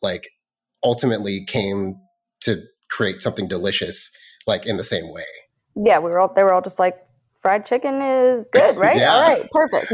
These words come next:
Speaker 2: <laughs>
Speaker 1: Yeah, exactly.
Speaker 2: So that's awesome. So obviously you're doing a lot of cooking for videos, and I assume that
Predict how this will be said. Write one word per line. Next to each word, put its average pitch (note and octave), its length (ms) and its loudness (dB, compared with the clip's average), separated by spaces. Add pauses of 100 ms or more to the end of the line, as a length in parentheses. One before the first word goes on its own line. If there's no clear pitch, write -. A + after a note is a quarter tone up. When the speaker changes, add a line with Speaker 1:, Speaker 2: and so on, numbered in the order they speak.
Speaker 2:
<laughs> E4 100 4
Speaker 1:
Yeah, E4 320 4 (400)
exactly. - 580 2 (540)
Speaker 2:
So C#4+ 100 2
that's A#3 140 2
awesome. G3 420 0
So A#3 340 4 (120)
obviously F4+ 300 0
you're D#4+ 120 2
doing C4 200 2
a A#3 80 6
lot G3+ 380 4
of G3+ 180 0
cooking G#3 400 -4
for F#3+ 540 4
videos, F3 640 4
and F3+ 100 2
I D#3+ 80 2
assume F3+ 300 -2
that E3+ 280 4